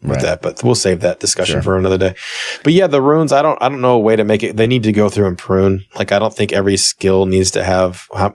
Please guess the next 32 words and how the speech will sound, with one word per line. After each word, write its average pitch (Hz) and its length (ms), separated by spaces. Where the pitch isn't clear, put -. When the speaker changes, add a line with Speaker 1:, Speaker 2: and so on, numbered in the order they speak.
Speaker 1:
how 104 160
many 113 180
runes 98 300
do 90 80
we 92 80
have 92 220
on 85 80
Speaker 2:
Five. 87 80
Speaker 1:
a 87 40
skill? 85 220
Six - 520
or 117 80
something? 131 300
Speaker 2:
Five. 120 140
Speaker 1:
Five 107 160
or 107 60
six? 104 380
Yeah, 87 220
it's - 100
a 110 60
lot. 90 420
So 85 400
prune 107 280
some 98 200
down. 90 320
Speaker 2:
Sure. 90 160
Speaker 1:
Even. 82 180
Um, 92 400
uh, - 560
Maester 120 360
Magus 107 360
says, 104 600